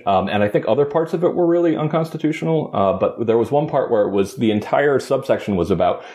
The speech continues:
you should not compel students to say the following things or take the following positions. And it's like, if that's your case,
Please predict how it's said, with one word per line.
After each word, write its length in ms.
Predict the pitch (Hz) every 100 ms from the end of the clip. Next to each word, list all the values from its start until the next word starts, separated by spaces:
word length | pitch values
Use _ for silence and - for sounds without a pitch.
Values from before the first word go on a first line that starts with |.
| -
you 120 | 113
should 180 | 101 131
not 240 | 110 -
compel 480 | - 95 - 120 117
students 540 | 110 - 101 95 92 -
to 140 | 101
say 280 | - 101 95
the 120 | 90
following 480 | - 87 85 82 85
things 320 | 90 85 82
or 80 | 82
take 260 | 85 87
the 60 | -
following 420 | - 85 80 85
positions. 560 | 85 82 - - - - - - -
And 80 | 113
it's 100 | 104
like, 120 | 95
if 160 | - -
that's 360 | 101 170 -
your 80 | 285
case, 420 | 285 311 302 -